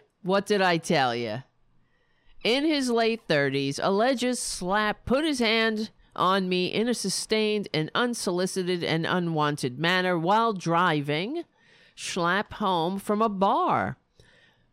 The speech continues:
One senior Walker campaign official confirmed to N B C News that the staff member immediately reported the incident, adding that the campaign worked to remove the staffer from driving Schlapp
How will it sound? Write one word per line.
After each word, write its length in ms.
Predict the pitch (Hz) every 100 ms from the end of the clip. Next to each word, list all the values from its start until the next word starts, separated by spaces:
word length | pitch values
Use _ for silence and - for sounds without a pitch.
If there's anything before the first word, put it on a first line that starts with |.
| _ _ _ _ _ _ _ _ _ _ -
One 320 | 175 226 220
senior 400 | - 233 214 208
Walker 400 | 202 202 - 202
campaign 600 | - 220 196 214 190 190
official 340 | 180 196 196
confirmed 640 | 175 156 135 202 214 202 196
to 160 | 175
N 160 | 165 190
B 100 | 196
C 240 | - 180
News 300 | 170 170 170
that 140 | 156 131
the 80 |
staff 440 | 147 - 208 233 -
member 360 | 143 143 147 -
immediately 720 | 170 170 208 254 277 170 226
reported 520 | 220 214 170 165 170
the 200 | 185 165
incident, 500 | 127 - 110 127 190
adding 360 | 139 151 151 151
that 140 | 135
the 60 | 131
campaign 640 | - 147 143 156 139 131
worked 280 | 131 139 -
to 100 | 160
remove 540 | 151 151 170 180 190
the 100 | 190
staffer 560 | 214 - 127 123 - 135
from 260 | - 170 151
driving 540 | 143 123 139 139 139
Schlapp 500 | - - 123 117